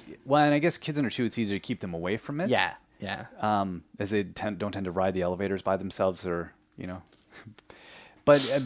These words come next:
Speaker 1: people still pacify them in vehicles with T Vs.
Speaker 2: It's true.
Speaker 1: So, yeah, it's, it's really difficult to keep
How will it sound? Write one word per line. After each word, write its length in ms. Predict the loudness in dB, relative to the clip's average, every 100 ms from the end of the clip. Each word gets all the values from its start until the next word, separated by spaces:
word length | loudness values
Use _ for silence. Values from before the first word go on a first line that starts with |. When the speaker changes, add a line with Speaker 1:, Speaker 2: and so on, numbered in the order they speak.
| -4
Speaker 1:
people 280 | -6 -2 0
still 160 | 0
pacify 480 | 2 0 0 0 0
them 120 | 0
in 80 | 0
vehicles 520 | 0 0 0 -2 -2
with 140 | -4 -6
T 140 | -6
Vs. 400 | -4 -4 -6 -6 -4
Speaker 2:
It's 180 | -4
true. 300 | 0 0 0 -4 -12
Speaker 1:
So, 720 | -6 0 2 2 0 -2 0
yeah, 180 | 2 0
it's, 160 | -2 -8 -10
it's 200 | -10 -8
really 440 | -2 2 4 2
difficult 480 | 0 -4 -8 -10 -10
to 80 | -12
keep 260 | -10 -12